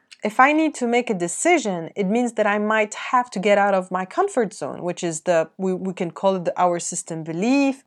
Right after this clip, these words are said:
the identity that we are often defending, and which means that I might break some rules,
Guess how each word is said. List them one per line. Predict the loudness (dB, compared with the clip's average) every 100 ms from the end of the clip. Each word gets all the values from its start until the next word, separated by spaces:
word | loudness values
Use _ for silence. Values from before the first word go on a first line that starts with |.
| -8
the | -2 0
identity | 0 0 -2 -2 -6 -6 2
that | 4 4 0 -16 _ _ _ -14
we | -10 -6 -4 -4 -2
are | -2 0 0 -2 _ _ _ 0
often | 0 -4 -12 -10
defending, | -6 -2 2 2 0 -2 _ _ -20 0
and | 4
which | 4 2
means | 0 2
that | 6 6 6
I | -2
might | 0 0 -2 -2
break | 0 0 0
some | -2 0
rules, | 2 2 2 0 -4 -16